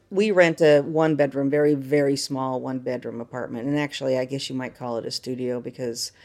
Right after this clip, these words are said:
there's a room for a bedroom, but it's where your living room and your bedroom is.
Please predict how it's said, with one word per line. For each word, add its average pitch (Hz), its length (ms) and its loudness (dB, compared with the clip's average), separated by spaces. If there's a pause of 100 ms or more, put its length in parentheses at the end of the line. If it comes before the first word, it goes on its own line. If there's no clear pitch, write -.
(340)
there's 131 140 -4
a 139 60 -4
room 151 360 4
for 160 140 2
a 151 40 6
bedroom, 160 520 2
but 143 180 4
it's - 380 -4 (100)
where 147 140 2
your 143 160 2
living 143 320 0
room 143 260 2
and 139 180 -2
your 143 80 -4
bedroom 151 320 -2
is. 170 360 -6